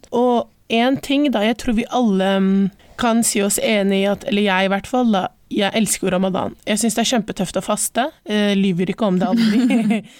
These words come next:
Men, eh, men jeg elsker den måneden, for da prioriterer jeg veldig godt, eh, at jeg har lyst til å på en måte danne meg noen gode vaner. Og jeg merker, sånn som du sier, Yasin,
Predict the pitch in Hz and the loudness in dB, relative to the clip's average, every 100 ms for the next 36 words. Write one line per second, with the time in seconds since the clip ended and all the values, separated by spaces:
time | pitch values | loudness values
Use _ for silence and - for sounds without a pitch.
0 | - - - 214 214 214 214 208 214 - | -20 -20 -8 -2 2 2 2 2 2 0
1 | 214 214 214 214 208 - - 226 208 - | 2 2 2 2 -2 -8 -6 -2 -2 0
2 | 240 185 - - 208 190 202 208 196 185 | 0 0 -2 -2 0 2 2 2 2 2
3 | 185 214 208 - - 196 190 - 208 202 | 2 0 -2 -8 -4 -2 0 -2 0 0
4 | 214 220 190 185 190 190 190 175 190 196 | 0 0 0 2 2 2 0 0 0 0
5 | 185 - - - - - - - 202 196 | -2 -6 -20 -20 -20 -20 -20 -6 -2 0
6 | 196 190 202 196 185 - - 202 190 190 | 0 -2 0 2 2 0 -2 -2 -2 -2
7 | 196 196 - 180 208 202 185 180 185 190 | -2 -2 -2 0 2 2 2 2 2 2
8 | 190 190 180 196 175 185 - 208 208 226 | 2 0 0 0 2 0 0 0 2 2
9 | 247 262 240 - - 233 247 - - 202 | 2 2 0 -6 -4 -4 -4 -8 -4 -2
10 | 214 208 214 233 196 170 240 277 | 0 0 0 -2 -2 -2 0 0